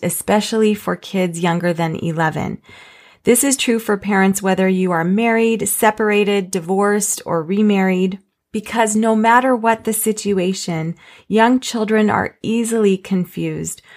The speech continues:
when one parent has and enforces certain rules and the other just doesn't.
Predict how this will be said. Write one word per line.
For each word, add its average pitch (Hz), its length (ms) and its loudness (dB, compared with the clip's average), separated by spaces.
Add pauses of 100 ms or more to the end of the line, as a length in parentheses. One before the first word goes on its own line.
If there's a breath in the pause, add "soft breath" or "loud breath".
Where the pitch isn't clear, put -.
(120)
when 190 240 4
one 196 260 4
parent 196 480 -2
has 190 540 2
and - 120 0
enforces 180 640 -2
certain 185 320 0
rules 202 480 2 (300 loud breath)
and 196 160 4
the 196 140 2
other 175 280 2
just 170 340 -4
doesn't. 160 540 -2